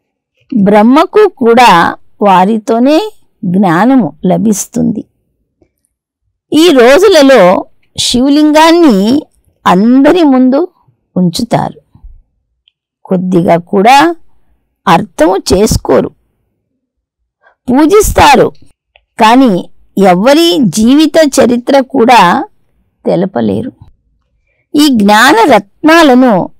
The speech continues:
అర్థం చేసుకోలేరు. రత్నాలు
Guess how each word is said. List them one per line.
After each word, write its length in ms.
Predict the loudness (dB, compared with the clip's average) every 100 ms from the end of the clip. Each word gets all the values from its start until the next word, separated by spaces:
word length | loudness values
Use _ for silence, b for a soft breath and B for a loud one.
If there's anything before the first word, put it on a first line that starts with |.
| _
అర్థం 540 | -2 -2 -4 -4 -4 -8 _ _ -8
చేసుకోలేరు. 680 | -6 -6 -6 -4 -2 -2 -6 -12 _ _ _ _ _ _ _ _ _ _ _ _ _ _ _ -6 -4
రత్నాలు 840 | -4 -4 0 2 4 2 2 0